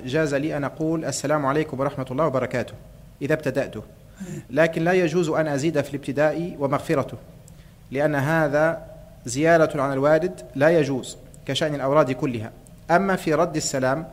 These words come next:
فكما قال تعالى في القرآن: 'وإذا حُيِّيتُم بِتَحِيَّةٍ فَحَيُّوا بِأَحْسَنَ مِنْهَا أَوْ رُدُّوهَا، فحينئذ الرَّدُّ الْأَحْسَنُ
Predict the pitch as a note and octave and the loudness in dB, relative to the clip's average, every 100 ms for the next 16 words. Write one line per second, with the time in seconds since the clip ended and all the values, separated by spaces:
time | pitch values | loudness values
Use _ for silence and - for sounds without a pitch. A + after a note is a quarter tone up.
0 | - - - - - C3 C#3+ D3 E3+ D#3+ | -18 -20 -20 -18 -8 -2 0 2 2 4
1 | D3+ D3 C#3+ C#3+ C3+ C#3 D#3 E3 D3 C#3+ | 2 0 -2 -4 -2 0 0 0 -2 -2
2 | D3 D3 C#3 B2+ C3+ D#3+ - B2+ B2+ B2+ | -2 -2 -4 -6 -4 -4 -6 -8 -8 -8
3 | A#2+ D#3 C#3 - A#2 B2 - D3+ B2+ B2 | -6 -6 -6 -8 -12 -10 -6 -4 -4 -4
4 | C#3+ - C3+ B2+ C#3 E3+ F3 C3+ B2+ C3 | -6 -6 -8 -6 -6 -6 -4 -4 -2 -4
5 | A#2 - C3 - C#3 D#3 C#3+ C3 C3 D3+ | -4 -8 -10 -6 -4 -2 -2 -4 0 0
6 | C3 B2+ C#3+ - F3+ G3 | 0 -2 -2 0 -2 -4